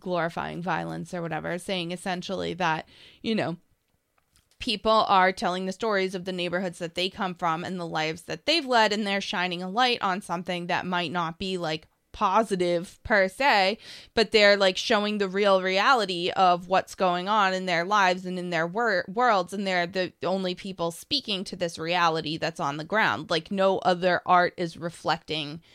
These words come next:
you know, their universe, right? And so, I mean, that's fair, but that's also probably true of Lil Nas X, that he's, you know, representing himself and his community in the world that he inhabits, and he's representing it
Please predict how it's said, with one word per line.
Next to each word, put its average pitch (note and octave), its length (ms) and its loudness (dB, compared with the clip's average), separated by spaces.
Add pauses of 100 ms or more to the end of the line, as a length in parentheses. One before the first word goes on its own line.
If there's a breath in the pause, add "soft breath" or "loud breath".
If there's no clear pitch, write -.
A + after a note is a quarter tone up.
(400 soft breath)
you G3 140 -2
know, D#3 220 -6
their E3+ 300 2
universe, E3+ 800 -6 (240)
right? F#3+ 380 0 (320 soft breath)
And A3 240 2
so, G3+ 320 6
I - 80 2
mean, A3 240 2
that's G3+ 300 0
fair, F#3+ 200 4
but A3 120 -4
that's G#3+ 180 2
also A#3 280 2
probably G3+ 340 0
true F#3+ 180 -6
of F3+ 100 -4
Lil E3 180 -4
Nas E3 220 -4
X, A2 300 -4
that D#3+ 180 -2
he's, G3 360 -6 (100)
you G3 240 -6
know, F3 120 0
representing F3+ 800 -2
himself F3 500 -4
and F3+ 120 -4
his F#3 200 -6
community F3 560 -6
in F3 100 -4
the E3+ 80 -6
world F3 520 -2
that D#3+ 200 -4
he A3+ 240 -4
inhabits, F#3 640 -4
and F3+ 220 -8
he's F3 420 -8
representing D#3+ 680 -6
it C#3+ 160 -6